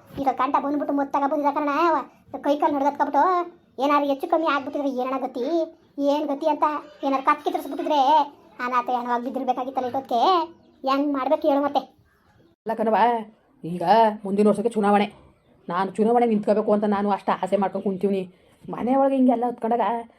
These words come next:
Speaker 2: "ಏ ಹೋಗೋ ನೀನು, ಯಾವ ನೀನು, ಅವನು ನೀನು, ಒಂದು ದೊಡ್ಡ ಮನುಷ್ಯ ನೀನು ಬಂದಿರುವೆ ನೀನು" ಅಂದ್ಬಿಟ್ಟು ಮಕ್ಕುಗಿವಲ್ರ ನನಗೆ. ಹೆಂಗ್ ಮಾಡೋದು? ಹೆಂಗಾರೆ ಮಾಡಿ ಆ ಬುಂಡಿಯ ವಿರೋಧವಾಗಿ ನಾನು ಗೆದ್ದು ಜಯಶಾಲಿ ಆಗಿ ನಾ ಕಾಸು ಸಂಪಾದನೆ ಮಾಡ್ಬೇಕು ಅಂತ ನಾನು ಏನೇನೋ ಪ್ರಯತ್ನ ಪಡ್ತಾ ಕುಂತೀವ್ನಿ. ಅಷ್ಟರಲ್ಲಿ ಇವೆಲ್ಲನೂ ಈ ಹಗರಣೆ ಮಾಡ್ಕೊಂಡು ಕೂತಾಳಲ್ಲ,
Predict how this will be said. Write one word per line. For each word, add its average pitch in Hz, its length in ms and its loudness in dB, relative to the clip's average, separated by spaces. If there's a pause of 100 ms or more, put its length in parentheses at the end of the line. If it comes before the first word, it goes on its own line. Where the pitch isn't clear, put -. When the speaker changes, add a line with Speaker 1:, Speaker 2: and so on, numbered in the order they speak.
(100)
Speaker 2:
"ಏ 175 140 0
ಹೋಗೋ 247 200 6
ನೀನು, 262 140 4
ಯಾವ 254 280 2
ನೀನು, 262 220 2
ಅವನು 247 320 2
ನೀನು, 254 220 2
ಒಂದು 254 180 0
ದೊಡ್ಡ 226 140 4
ಮನುಷ್ಯ 240 180 0
ನೀನು 247 140 0
ಬಂದಿರುವೆ 233 280 2
ನೀನು" 247 220 -2 (340)
ಅಂದ್ಬಿಟ್ಟು 226 260 0
ಮಕ್ಕುಗಿವಲ್ರ 233 500 2
ನನಗೆ. 233 420 2 (480)
ಹೆಂಗ್ 240 220 4
ಮಾಡೋದು? 226 400 2 (320)
ಹೆಂಗಾರೆ 190 460 0
ಮಾಡಿ 233 180 0
ಆ 214 60 0
ಬುಂಡಿಯ 202 400 0
ವಿರೋಧವಾಗಿ 202 320 0
ನಾನು 190 240 -4 (320)
ಗೆದ್ದು 190 260 -2
ಜಯಶಾಲಿ 208 360 2
ಆಗಿ 202 420 -2 (280)
ನಾ 180 200 -12
ಕಾಸು 254 200 0
ಸಂಪಾದನೆ 247 280 0
ಮಾಡ್ಬೇಕು 240 260 0
ಅಂತ 226 140 0
ನಾನು 208 340 2
ಏನೇನೋ 196 460 2
ಪ್ರಯತ್ನ 190 340 0
ಪಡ್ತಾ 185 240 -6
ಕುಂತೀವ್ನಿ. 190 580 -6 (240)
ಅಷ್ಟರಲ್ಲಿ 277 440 2
ಇವೆಲ್ಲನೂ 254 340 2
ಈ 254 100 2
ಹಗರಣೆ 214 320 -2
ಮಾಡ್ಕೊಂಡು 214 320 -2
ಕೂತಾಳಲ್ಲ, 214 300 2